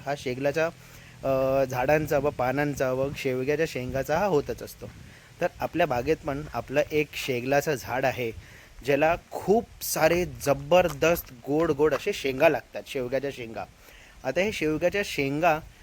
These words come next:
आम्ही कशा प्रकारे काढतो ह्याच्यावर हा व्हिडिओ आहे. की काय होतं, जेव्हा आपण शेवग्याच्या शेंगा काढतो ना,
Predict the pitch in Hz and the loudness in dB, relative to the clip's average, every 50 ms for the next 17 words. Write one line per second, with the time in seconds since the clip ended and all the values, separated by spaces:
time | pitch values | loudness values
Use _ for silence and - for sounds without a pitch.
0 | - - - 135 139 160 175 - - - - - 175 170 170 165 156 - 160 156 | -20 -14 -8 -4 -4 -2 -2 -2 -2 -2 0 0 -2 -2 -2 -2 -2 0 0 0
1 | 165 - - 131 127 127 139 - - 147 139 - - - - - - - - - | 0 0 0 0 0 -2 -2 -2 -2 -2 -2 -2 -6 -18 -20 -20 -20 -16 -10 -8
2 | 131 127 - 160 160 160 156 156 160 151 135 139 135 139 143 143 135 135 147 143 | -6 -2 0 2 2 2 2 2 2 2 2 0 0 0 2 2 2 4 2 2
3 | 131 - - - - - - - _ - - - - - - - - - - _ | 2 -2 -8 -18 -20 -20 -20 -20 _ -20 -20 -20 -20 -20 -20 -20 -20 -20 -20 _
4 | _ - - - - - - 165 175 175 - 175 175 190 175 165 165 156 151 143 | _ -20 -20 -20 -14 -10 -6 -4 -4 0 4 6 6 6 6 4 4 2 0 2
5 | 139 143 151 147 165 165 160 - 135 127 135 147 147 160 - 156 147 151 160 156 | 2 4 2 2 2 -2 -4 -4 -4 -2 -2 -2 -2 -2 -2 -2 0 0 0 0
6 | - 123 127 131 160 160 143 131 | 0 0 -2 0 -2 -2 -2 -2